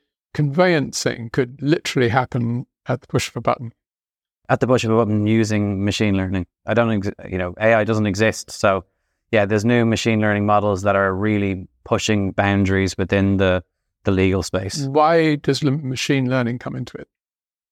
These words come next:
Speaker 2: Well, you could scan title deeds and check for underlying lease issues, problems, essentially, um, and the whole,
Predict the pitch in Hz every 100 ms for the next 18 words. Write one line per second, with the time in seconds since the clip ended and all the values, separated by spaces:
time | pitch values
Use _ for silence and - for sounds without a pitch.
0 | - 127 110 107 104 - - 107 107 104
1 | 104 104 104 104 98 101 98 - 107 -
2 | - 104 101 101 98 98 101 92 101 90
3 | 101 98 98 98 - - - _ _ _
4 | _ _ _ 107 104 104 101 98 95 95
5 | 92 104 95 - 98 95 - - 101 95
6 | 95 92 92 95 - - 98 90 107 98